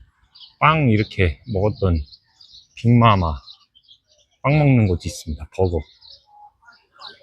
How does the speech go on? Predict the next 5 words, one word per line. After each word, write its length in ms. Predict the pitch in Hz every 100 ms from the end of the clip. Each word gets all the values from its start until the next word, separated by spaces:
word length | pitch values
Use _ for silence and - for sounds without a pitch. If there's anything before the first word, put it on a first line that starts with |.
| 554 - 784 - 719 831 880 _ - - - - - _
여기 160 | 101 95
맛있다고 500 | 92 101 - 98 90
막 140 | 80 -
그래서. 320 | 95 90 95 - - _ _ - 1077 - _ _ _ _ _ _ _ _ - _ 831 855 880 932 640 _ _ 494 - _ _ _ 85
아, 480 | 85 92 101 110